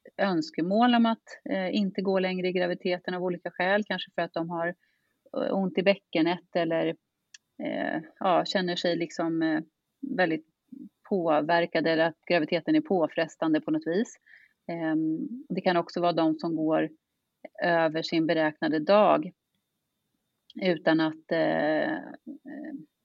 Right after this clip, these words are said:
egentligen ha gått över tid. Eh, det är ju olika saker, så att säga. Eh, det har ju kommit en ny, ehm,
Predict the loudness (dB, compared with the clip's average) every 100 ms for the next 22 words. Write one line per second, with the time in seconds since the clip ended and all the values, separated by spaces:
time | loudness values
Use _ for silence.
0 | _ -20 _ _ _ _ _ -14 -6 0
1 | 2 2 2 2 2 0 -2 -4 -4 -2
2 | -2 2 4 4 0 -8 _ _ _ _
3 | _ -8 -2 0 2 2 2 2 0 0
4 | 0 2 2 0 -4 -4 -6 -8 -2 0
5 | -2 -6 _ _ _ _ _ -12 -8 2
6 | 4 6 6 4 4 0 0 2 4 2
7 | 0 -4 _ _ _ _ -10 -8 -6 -4
8 | -4 -6